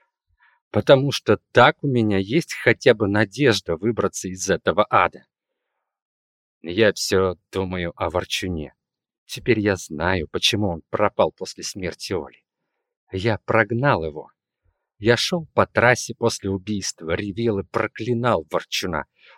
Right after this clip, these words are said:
Он говорил мне, что так было нужно, а я кричал, чтобы он убрался на все четыре стороны. Потом я впал в истерику, выл как волк, пускал сопли. Ворчун ушёл.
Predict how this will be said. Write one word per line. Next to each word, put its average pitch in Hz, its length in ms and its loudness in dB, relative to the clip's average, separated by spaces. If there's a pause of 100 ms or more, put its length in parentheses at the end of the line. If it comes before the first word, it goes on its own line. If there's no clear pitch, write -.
Он 98 200 0
говорил 95 560 0
мне, 95 320 -4
что - 360 -8
так 98 240 2
было 92 360 -4
нужно, 82 580 -10 (240)
а 82 100 -2
я 123 200 2
кричал, 147 640 2
чтобы 117 360 -4
он 123 200 -2
убрался 151 640 2
на 123 120 0
все - 160 -8
четыре 147 300 -6
стороны. 113 540 2 (1040)
Потом 160 500 2
я 123 220 4
впал 139 460 4
в 107 80 -10
истерику, 120 880 2
выл 135 640 4
как - 320 2
волк, 117 640 -2
пускал 110 640 -6
сопли. - 880 -8 (680)
Ворчун 101 640 0
ушёл. 90 500 -2